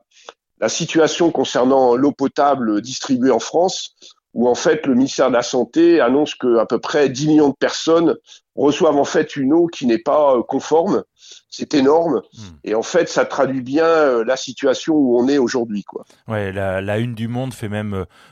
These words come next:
Speaker 2: euh, é-, élargit même encore en disant que c'est un Français sur cinq qui a une eau qui est, euh, euh, contaminée par, euh, ces, ces pesticides, cette eau qui, euh, euh, n'est plus tout à fait autant potable qu'on pouvait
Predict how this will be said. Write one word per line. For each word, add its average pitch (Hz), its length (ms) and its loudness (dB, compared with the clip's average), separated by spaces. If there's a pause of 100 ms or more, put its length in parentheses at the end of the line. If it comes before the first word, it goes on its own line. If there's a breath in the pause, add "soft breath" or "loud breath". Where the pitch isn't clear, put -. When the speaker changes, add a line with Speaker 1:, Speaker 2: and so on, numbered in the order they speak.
Speaker 2:
euh, 90 440 -6
é-, 104 320 -10
élargit 120 360 -6
même 135 220 -8
encore 123 280 -4
en 117 60 -4
disant 107 220 -8
que 120 60 -18
c'est 107 260 -6
un 107 120 -4
Français 120 320 -10
sur 127 220 -10
cinq 147 440 -6
qui 104 260 -8
a 98 200 0
une 101 180 -6
eau 117 100 -4
qui 110 320 -10
est, 117 80 -6
euh, 95 140 -4 (360 soft breath)
euh, 90 460 -8
contaminée 117 680 -8
par, 92 260 -8
euh, 90 340 -6
ces, 92 320 -10
ces 92 160 -16
pesticides, - 580 -16
cette - 260 -16
eau 120 180 -8
qui, 95 260 -14
euh, 87 120 -8 (380 loud breath)
euh, 80 460 -10
n'est 82 160 -10
plus - 140 -14
tout 117 200 -12
à 110 60 -4
fait 135 220 -6
autant 120 240 -4
potable 127 400 -4
qu'on 107 160 -10
pouvait 110 400 -10